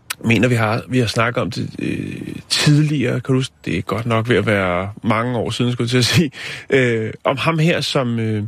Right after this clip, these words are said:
var hjemløs, og som havde fået en laptop. Han mødte en, en mand hver dag, og så havde han så sagt til ham, øh, "Hvorfor k-, kom i gang med et eller andet? Hvorfor ikke? Du har masser af tid på hånden," og sådan noget. "Jeg giver dig en, en, en, en, en laptop,"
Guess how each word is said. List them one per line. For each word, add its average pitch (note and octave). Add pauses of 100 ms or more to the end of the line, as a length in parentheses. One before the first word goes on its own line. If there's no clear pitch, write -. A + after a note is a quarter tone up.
(400)
var C3+
hjemløs, C#3
og B2+
som B2
havde A#2+
fået C#3
en C3
laptop. C#3+
Han D3
mødte D3+
en, B2
en A2
mand D#3
hver D#3
dag, D3
og C#3+
så D3+
havde C#3+
han B2
så C3+
sagt B2
til -
ham, G#2+ (120)
øh, - (640)
"Hvorfor D3+ (140)
k-, - (300)
kom D3
i C#3+
gang E3
med D3
et -
eller A2+
andet? A#2
Hvorfor D#3
ikke? D#3
Du E3
har D3+
masser F#3
af A#2
tid F#3+
på C#3+
hånden," D3
og C3+
sådan D3
noget. B2+ (520)
"Jeg D#3
giver E3
dig C#3+
en, A2+
en, G#2
en, G2
en, -
en -
laptop," D3+